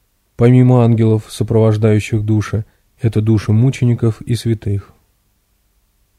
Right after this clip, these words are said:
Монах из Уэнлока, после того, как он был вознесен ангелами и прошел мытарство,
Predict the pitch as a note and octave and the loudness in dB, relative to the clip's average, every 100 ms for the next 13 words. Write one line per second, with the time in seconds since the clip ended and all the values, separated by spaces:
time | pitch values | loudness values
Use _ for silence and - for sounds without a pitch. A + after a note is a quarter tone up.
0 | _ _ _ _ _ _ A#2 A#2 A#2 G#2+ | _ _ _ _ _ _ 0 2 2 0
1 | - A#2 G#2+ G#2 B2+ C#3+ C#3 B2+ B2+ B2 | -2 -4 -2 0 2 2 0 0 -4 -4
2 | _ _ - E3 F3 D#3 D3 E3 E3+ D3+ | _ _ -6 -2 0 2 4 4 4 2
3 | D#3 D3+ E3 D3+ C3+ C#3 - D3 C#3 - | 2 4 4 4 2 0 2 2 2 0
4 | C#3 C#3+ C#3 C3+ B2 A#2 A#2 G#2+ A2+ A2 | 0 2 2 2 2 0 -2 0 0 0
5 | A#2+ A2+ G#2+ G#2+ B2+ C#3+ - B2 | -2 0 0 0 -2 -4 -4 -4